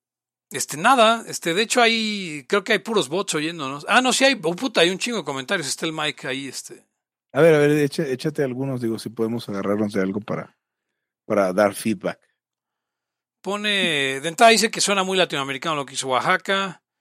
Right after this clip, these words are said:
Speaker 1: Este,
Speaker 2: Sí.
Speaker 1: pone por ahí, am, es que me salen, fíjate, ya hay gente comentando, no soy un bot, pero es que en el chat, o sea, en el raro me sale como puros, este,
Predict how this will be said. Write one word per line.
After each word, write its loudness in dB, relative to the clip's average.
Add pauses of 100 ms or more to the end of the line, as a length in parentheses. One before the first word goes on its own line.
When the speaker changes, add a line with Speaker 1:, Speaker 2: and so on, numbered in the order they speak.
(340)
Speaker 1:
Este, -6
Speaker 2:
Sí. 2 (1040)
Speaker 1:
pone -2
por 2
ahí, 0
am, -4
es -2
que 0
me 2
salen, 2 (140)
fíjate, 2
ya 6
hay 4
gente -2
comentando, -2
no -4
soy 0
un -10
bot, 0
pero 2
es -2
que -2
en -2
el -6
chat, -2 (100)
o -8
sea, 0
en -8
el -12
raro 0
me -8
sale -2
como -6
puros, -8
este, -12